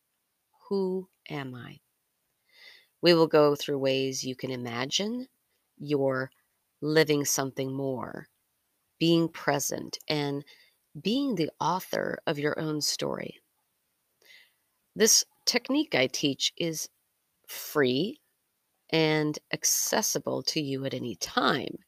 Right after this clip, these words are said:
Can you guess what this episode is going to be about? Let's begin and find out if you're correct. Did you hear that personal care choices are choices for the world?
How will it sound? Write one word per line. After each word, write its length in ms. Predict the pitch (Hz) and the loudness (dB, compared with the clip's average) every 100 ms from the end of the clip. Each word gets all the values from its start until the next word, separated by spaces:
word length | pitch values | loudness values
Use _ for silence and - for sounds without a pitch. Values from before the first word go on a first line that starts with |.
| - - - - _ _ _ - | -20 -20 -20 -20 _ _ _ -4
Can 180 | 240 | 0
you 80 | 262 | 0
guess 340 | 240 254 233 - | 2 2 2 -2
what 180 | 190 | 0
this 220 | - 156 - - | 0 -4 -6 -2
episode 480 | 175 190 - 156 147 | -2 0 0 0 -2
is 100 | - | -4
going 240 | 147 143 | -4 -6
to 100 | 135 | -6
be 120 | 143 | -4
about? 480 | 151 233 226 - - _ _ _ _ _ _ _ _ _ _ _ _ _ _ | 2 4 2 -2 -12 _ _ _ _ _ _ _ _ _ _ _ _ _ _
Let's 220 | 160 165 | 4 4
begin 380 | - 156 151 143 | 2 4 6 4
and 160 | 143 131 | 2 -2
find 260 | 143 143 | -2 -2
out 140 | 127 127 | -4 -10
if 120 | - | -12
you're 80 | 131 | -12
correct. 520 | - 135 - - - _ _ _ _ - - _ _ _ _ | -8 -8 -8 -14 -16 _ _ _ _ -20 -20 _ _ _ _
Did 180 | 180 208 | 4 8
you 120 | 254 | 8
hear 280 | 254 220 190 | 6 6 6
that 280 | 185 143 - _ | 6 4 0 _
personal 480 | - 196 - 196 185 | -4 -2 -2 -2 -2
care 240 | - 165 | 0 0
choices 540 | 147 - 143 - 147 143 | 0 -2 -2 -2 -2 -4
are 80 | |
choices 580 | 135 - 151 143 - 139 | -4 -4 -2 -2 -2 -4
for 140 | - 143 | -6 -8
the 100 | 131 | -6
world? 380 | 131 131 - | -4 -6 -8